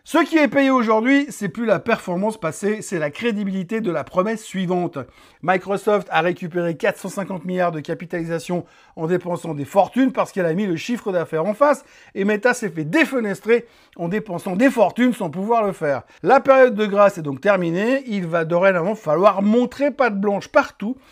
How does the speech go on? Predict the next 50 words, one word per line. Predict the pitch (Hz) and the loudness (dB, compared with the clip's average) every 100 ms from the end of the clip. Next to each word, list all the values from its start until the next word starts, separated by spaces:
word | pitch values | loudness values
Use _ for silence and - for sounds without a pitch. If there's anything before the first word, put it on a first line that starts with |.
| _ - | _ -10
dépenser | 180 294 262 220 - 320 | -4 -4 -2 -6 -4 4
avec | 285 226 214 | 4 4 -6
intelligence, | 196 185 165 156 202 269 - _ - - | -8 -6 -8 -4 -2 -2 -4 _ -20 -8
ne | 160 | -6
pas | 156 294 | 0 0
trop | 277 254 | 0 -4
se | 214 185 | -4 -6
foutre | - 277 - | -4 -4 -4
en | 202 | -6
cash | 208 202 | -4 -4
flow | - 208 | -4 -6
négatif, | 180 160 160 233 254 277 | -4 -4 -4 -8 -8 -6
et | |
il | 254 | -6
faudra | 196 147 147 214 | -6 -6 -2 -2
quand | 170 | -2
même | 165 208 | -4 -4
bien | 156 220 | -4 -4
montrer | 190 160 233 226 - _ - | -4 -4 -4 -4 -10 _ -10
où | 190 | -2
passe | 247 285 277 | 4 4 2
le | 214 | -6
cash | 208 302 277 | 0 0 0
qu'on | 233 | -4
est | 240 | -2
en | 269 | 0
train | 294 320 | 4 4
de | |
griller. | 247 240 175 113 _ _ | 4 2 0 -4 _ _
Le | 202 277 | -2 0
quatrième | - 320 294 294 269 | 4 2 4 2 2
dossier | 262 - 269 | 0 -2 -2
de | 240 | 0
la | 220 | 0
semaine, | 220 220 240 254 | 0 -2 0 0
c'est | - 202 | -4 -10
celui | - 190 196 220 | -8 -6 -4 -4
dont | 170 | -6
personne | 131 - - 233 220 | -4 -4 -4 -4 -4
ne | 180 | -4
parle | 151 196 185 175 - | -2 2 2 0 -4
assez, | 185 - 214 233 | -4 -2 -4 -4
c'est | - 202 214 165 | -4 -2 -2 -2
la | 160 | -4
Fed | 151 190 254 - | -4 0 0 0
qui | - | -10
laisse | 160 190 180 | -4 -4 -6
ses | 160 147 | -10 -8
taux | 190 175 | -6 -6
inchangés | 160 - 143 139 196 | -6 -8 -10 -2 -2